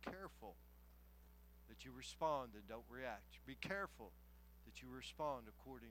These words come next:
to the Word of God. Why? Because there's consequences for every action, for every decision. And if we let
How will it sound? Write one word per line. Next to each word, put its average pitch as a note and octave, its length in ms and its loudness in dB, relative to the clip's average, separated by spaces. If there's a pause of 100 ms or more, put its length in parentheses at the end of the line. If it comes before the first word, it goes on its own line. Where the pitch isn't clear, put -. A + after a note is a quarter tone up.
(120)
to A2+ 80 -10
the A2 80 -8
Word A2+ 260 -4
of A2+ 80 -12
God. F#2 320 -6 (140)
Why? A2 260 2 (480)
Because B2 320 -6
there's C3 320 -2
consequences - 1040 -6 (640)
for A2+ 160 -6
every C3 240 0
action, C#3+ 480 4 (720)
for F#2+ 220 -10
every A#2 240 -6
decision. B2 580 -8 (720)
And G#2+ 80 -12
if G#2 160 -14
we B2 160 -4
let B2 300 0